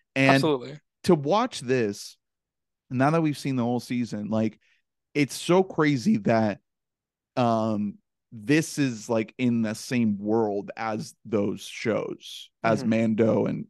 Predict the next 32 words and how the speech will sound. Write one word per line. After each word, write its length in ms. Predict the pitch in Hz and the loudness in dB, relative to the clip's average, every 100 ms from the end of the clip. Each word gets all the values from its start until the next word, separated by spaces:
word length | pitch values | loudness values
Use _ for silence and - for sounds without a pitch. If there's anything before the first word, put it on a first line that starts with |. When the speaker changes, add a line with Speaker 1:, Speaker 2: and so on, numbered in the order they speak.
| - | -2
Speaker 1:
and 380 | 113 107 104 - | 0 0 -2 0
Obi-Wan 600 | 113 113 113 104 107 107 | 2 4 2 0 -2 -4
and 180 | 107 - _ | -8 -12 _
Boba 260 | 123 117 107 | 2 4 2
Fett, 280 | - - - | -2 -6 -6
because 380 | - - 139 117 - - _ - | -6 0 0 0 -10 -20 _ 2
there's 300 | 135 131 113 | 4 4 4
no 300 | 127 135 151 | 4 6 6
mention 580 | 147 147 143 - 135 135 | 4 2 0 0 2 2
of 160 | 127 | 0
Jedi. 640 | 110 107 104 101 98 95 117 - - | 0 2 2 2 0 -4 -6 -10 -4
I 60 | |
don't 120 | 113 | -2
think 140 | 113 117 | 0 0
they 80 | 113 | 2
even 160 | 107 | 0
say 300 | 101 - 104 | -2 -4 -2
the 140 | 117 107 | 0 0
word 260 | 98 104 | 0 -4
Jedi. 420 | - - 92 107 - | -4 -4 -2 -2 0
You 80 | |
don't 200 | 120 123 | 2 2
see 540 | - - 135 131 127 - _ _ _ - - | 0 -6 -4 -2 -2 -4 _ _ _ -20 -10
Speaker 2:
Yeah. 320 | 131 127 131 - - | -8 -8 -12 -8 2
Speaker 1:
anything 720 | 147 165 175 - 139 123 - - | 4 6 4 4 4 4 2 2
in 460 | 131 135 131 113 110 | 4 4 4 0 0
the 120 | 117 | -2
world 580 | 104 110 110 113 107 98 | 0 2 4 4 2 -4
of 80 | 95 | -8
Skywalkers 1160 | - 113 104 104 104 101 101 110 104 101 101 - | -4 2 2 4 4 2 0 -2 0 0 -6 -8
and, 400 | 98 92 107 - | -8 -6 -8 -4
and 340 | 120 101 80 | -2 -2 -4